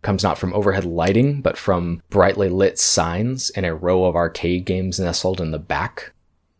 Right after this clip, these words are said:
There is not a single surface in here that isn't scuffed, dented, chipped, or stained in some fashion.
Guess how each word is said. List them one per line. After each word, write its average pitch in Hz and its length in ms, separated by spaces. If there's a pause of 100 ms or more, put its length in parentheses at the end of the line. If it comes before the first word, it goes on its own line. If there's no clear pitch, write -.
(280)
There 104 160
is 95 100
not 101 260
a 92 180
single 113 440
surface 98 380
in 92 160
here 78 400
that 92 200
isn't 85 340
scuffed, - 580
dented, 92 500
chipped, - 600
or 104 420
stained 113 640
in 87 400 (160)
some - 320
fashion. - 420